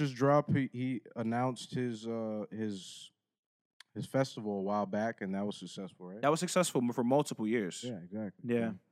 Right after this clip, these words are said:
Speaker 2: Yeah.
Speaker 3: And it got
Speaker 1: He's
Speaker 3: canceled 'cause of the
Speaker 2: 'Cause of the
Speaker 3: pandemic
Speaker 2: virus,
Speaker 3: or
Speaker 2: yeah.
Speaker 3: whatever.
Speaker 2: It ha-, there, ain't no s-, ain't no skip year. Like,
Speaker 1: But he's doing
Speaker 2: it's
Speaker 1: his
Speaker 2: been
Speaker 1: thing.
Speaker 2: consistent,
Speaker 1: He's
Speaker 2: yeah.
Speaker 1: ma-, he's making power moves at this
Speaker 3: Hmm.
Speaker 1: point.
Speaker 2: How do you guys feel about it? How do you feel about it, Jose? He's one of your favorites.
Speaker 3: I think it's amazing, man. I think anything that guy touches when he went on that feature run turns to gold. So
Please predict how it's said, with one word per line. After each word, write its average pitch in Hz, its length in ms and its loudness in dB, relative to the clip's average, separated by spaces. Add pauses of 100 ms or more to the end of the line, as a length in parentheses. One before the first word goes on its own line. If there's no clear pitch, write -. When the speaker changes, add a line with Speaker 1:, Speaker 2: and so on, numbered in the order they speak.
(140)
Speaker 2:
Yeah. 113 140 -4
Speaker 3:
And 117 100 -2
it 117 40 -2
got 113 160 2
Speaker 1:
He's - 20 -12
Speaker 3:
canceled 123 380 0
'cause 110 120 0
of 107 60 0
the 101 80 -2
Speaker 2:
'Cause 151 100 -4
of 151 40 0
the 151 60 2
Speaker 3:
pandemic 143 300 8
Speaker 2:
virus, - 40 -6
Speaker 3:
or 110 80 2
Speaker 2:
yeah. 135 80 6
Speaker 3:
whatever. 117 180 2
Speaker 2:
It 117 60 -2
ha-, 110 120 6
there, 127 380 6
ain't 143 80 6
no 160 80 6
s-, - 220 -2
ain't 156 100 4
no 165 60 6
skip 156 360 4
year. 131 420 0
Like, 104 140 0
Speaker 1:
But 117 80 2
he's 127 160 0
doing 139 260 6
Speaker 2:
it's 120 100 4
Speaker 1:
his 127 40 0
Speaker 2:
been 147 120 2
Speaker 1:
thing. 156 60 6
Speaker 2:
consistent, 95 240 0
Speaker 1:
He's 98 80 -2
Speaker 2:
yeah. 120 140 4
Speaker 1:
ma-, 110 60 -6
he's 113 120 -12
making 117 260 -4
power 120 280 2
moves 95 300 -8
at 92 100 -4
this 120 140 0
Speaker 3:
Hmm. 82 120 -8
Speaker 1:
point. 87 180 -16 (560)
Speaker 2:
How 156 80 8
do 175 60 8
you 185 80 6
guys 175 160 6
feel 156 120 -2
about 135 180 2
it? - 40 -2
How 147 60 4
do 180 80 0
you 220 80 2
feel 196 140 0
about 156 160 4
it, - 20 0
Jose? 151 200 -2
He's 165 140 0
one 175 100 2
of 175 40 2
your 170 80 -2
favorites. 170 400 -6 (580)
Speaker 3:
I 110 120 0
think 120 160 -2
it's 110 100 -2
amazing, 110 380 4
man. 107 400 -4
I 117 80 2
think 123 340 0
anything 120 380 0
that 113 160 2
guy 113 140 4
touches 113 580 2
when 110 180 -2
he 110 60 2
went 110 180 2
on 107 60 2
that 104 120 0
feature 110 280 -2
run 107 180 0
turns 107 240 -2
to 104 80 -4
gold. 101 340 2
So 98 280 -4